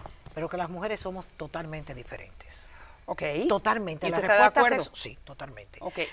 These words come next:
Speaker 1: La respuesta sexual de la mujer es sumamente diferente. Entonces, el deseo te lleva al juego sexual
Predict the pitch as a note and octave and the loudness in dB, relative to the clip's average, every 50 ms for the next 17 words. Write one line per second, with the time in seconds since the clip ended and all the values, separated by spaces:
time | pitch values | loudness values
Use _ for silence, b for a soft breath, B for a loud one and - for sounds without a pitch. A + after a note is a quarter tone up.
0 | - G#3+ A3 G#3+ A3+ G#3+ - B3 B3+ B3 C#4 C4 - B3+ - - B3+ A#3 A3+ A3+ | -2 0 2 2 2 2 0 0 -2 0 -2 -4 -4 -6 -6 0 0 0 0 2
1 | G#3+ G#3 G3+ F#3+ G3 G3+ G3 F#3 - - - - - - E4+ C#4 G3+ D#3+ C#3+ C#3+ | 0 -2 -2 -2 -4 -4 -4 -4 -6 -8 -6 -6 -2 0 0 0 0 -2 -4 -6
2 | C3+ C3 A#2+ - C3+ A#2 A#2+ A#2 - C#3 - G#2 G2+ - - - - B B B | -8 -10 -12 -12 -14 -14 -14 -14 -12 -12 -12 -12 -14 -14 -16 -18 -20 B B B
3 | B B B B F#3+ F3+ E3 G3+ G3+ G3+ - C4+ A#3+ - - - - - - - | B B B B -8 -6 0 0 0 2 2 0 0 -2 -8 -18 -20 -20 -12 0
4 | - B3 B3 A#3+ A#3 G3+ G#3+ A#3+ G#3+ - - - B3+ C4 C#4+ D4 E4 D#4+ - - | 4 6 6 6 4 4 4 2 4 4 2 0 2 2 4 2 2 0 0 -2
5 | A3 F#3+ D#3+ D3 E3 G#3+ B3+ A3+ D3+ D3+ D#3 F3+ - - - F#3 F3+ D#3 - F3 | -4 -2 -4 -4 -6 -4 -4 -4 -4 -4 -6 -6 -6 -6 -6 -6 -6 -6 -8 -10
6 | F3 F3 G3 G3+ - - C4 - - - F#3 E3 D#3+ F3+ | -8 -8 -8 -8 -8 -10 -10 -10 -12 -10 -8 -8 -8 -10